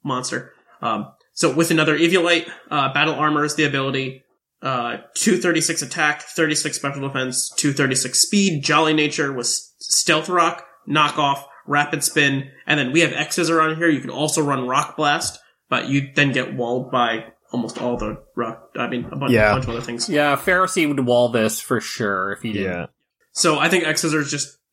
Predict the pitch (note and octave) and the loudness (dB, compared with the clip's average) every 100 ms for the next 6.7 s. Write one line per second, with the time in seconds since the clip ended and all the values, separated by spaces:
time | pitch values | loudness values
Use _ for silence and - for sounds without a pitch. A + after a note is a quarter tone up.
0 | - - D#3 D3+ D3+ D3+ C3+ C#3 D3 C3+ | -8 0 0 0 -2 -4 -4 0 2 2
1 | - - - C#3+ C#3 C3 C3 A2+ C3+ C3 | -2 -6 -2 0 0 -2 -4 -4 -6 -4
2 | C3 B2+ C3 B2+ C3+ C3 C3 C3 C#3+ D#3+ | -2 -2 -2 -2 -2 -2 -2 -2 2 6
3 | E3 C3+ C3 C#3+ C3+ C3 C3+ C3+ D3+ C#3+ | 6 4 0 -2 0 2 2 2 0 0
4 | C#3 - B2 A#2 G#2+ G#2+ A#2 A2+ - - | -2 -4 -4 0 0 2 0 -2 -6 -8
5 | E3+ F3+ F3 E3+ E3+ - E3 C#3+ C#3+ E3 | 0 2 2 2 2 2 2 2 2 0
6 | D#3 D3+ D3+ C#3+ C#3+ A#2+ | 0 0 0 -2 -4 -6